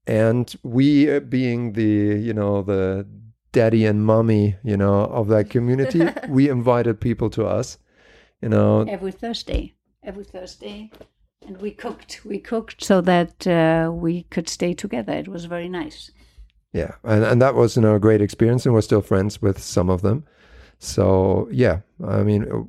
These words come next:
Speaker 1: overall, Chicago was a great year, I think, for both of us, and definitely, uh, Mom did a great job, you know, bringing us through that year, or bringing you through that year.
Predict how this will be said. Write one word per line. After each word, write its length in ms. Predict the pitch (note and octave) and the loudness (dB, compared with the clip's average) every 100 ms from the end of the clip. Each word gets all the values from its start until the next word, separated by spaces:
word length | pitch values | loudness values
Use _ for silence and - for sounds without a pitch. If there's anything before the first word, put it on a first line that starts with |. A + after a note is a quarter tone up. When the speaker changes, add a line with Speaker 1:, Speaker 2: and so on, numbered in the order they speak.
| - | -2
Speaker 1:
overall, 480 | C#3 D3 C#3+ C3 C3+ | 0 4 4 4 2
Chicago 500 | - B2 A2+ G#2+ A2+ | 0 2 4 4 4
was 480 | G#2+ G2+ G2 - - - | 4 2 0 -8 -14 -10
a 80 | |
great 340 | G#2+ A2 A2 G#2 | -2 2 2 2
year, 320 | F2+ F2+ G#2+ | 2 2 0
I 60 | G2 | -4
think, 260 | F#2+ F2 | -6 -8
for 120 | - | -10
both 280 | F#2+ G2+ G#2 | 0 2 2
of 120 | F2 | 2
us, 300 | D#2+ G#2 - | 0 -2 -4
and 240 | - F#2+ F2+ | -4 -4 0
definitely, 640 | G2+ G#2 G#2+ G2+ G2+ G2 - _ - - _ - | 2 2 -2 0 0 0 -4 _ -20 -20 _ -6
uh, 500 | A#2 G2+ F#2+ F#2 F#2 - - - | 0 2 4 2 -2 -8 -18 -12
Mom 380 | G#2+ F#2+ G2 G#2 | -2 0 0 2
did 180 | G2+ F#2+ | 2 4
a 160 | F2+ F#2+ - _ - | 0 -4 -14 _ 0
great 280 | A2+ G#2 | 2 2
job, 380 | - F#2+ F2 - - | 2 2 2 0 -4
you 80 | F#2 | -2
know, 320 | F2+ F2 F2+ _ | 0 0 -2 _
bringing 340 | - G2 G2 F2+ | 0 2 2 2
us 180 | E2+ | 0
through 240 | - G2 G2+ | -4 -2 0
that 240 | F2 F2 | 0 -2
year, 240 | G2 F2+ A2 | -4 -2 -2
or 60 | |
bringing 320 | F2 E2+ D#2+ | 0 -2 -2
you 240 | D#2 F#2+ A2 | 0 2 2
through 220 | - E2+ | -2 -4
that 180 | D2 E2 | -4 -2
year. 280 | D#2 G2 | -2 -2